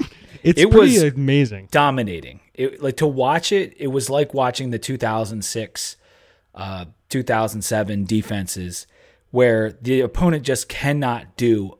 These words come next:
Speaker 2: a damn thing. And it was awesome. Six sacks,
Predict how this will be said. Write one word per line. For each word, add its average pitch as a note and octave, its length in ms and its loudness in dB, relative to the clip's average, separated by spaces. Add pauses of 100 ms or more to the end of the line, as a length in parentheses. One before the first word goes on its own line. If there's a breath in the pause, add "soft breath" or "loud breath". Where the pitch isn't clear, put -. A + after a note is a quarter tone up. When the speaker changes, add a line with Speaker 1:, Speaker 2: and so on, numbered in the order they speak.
Speaker 2:
a A#2 80 -6
damn A2+ 340 -2
thing. G2+ 460 -8 (480)
And B2 360 0
it - 60 -2
was C3 160 0
awesome. D#3+ 460 -2
Six - 420 -2
sacks, C3+ 540 0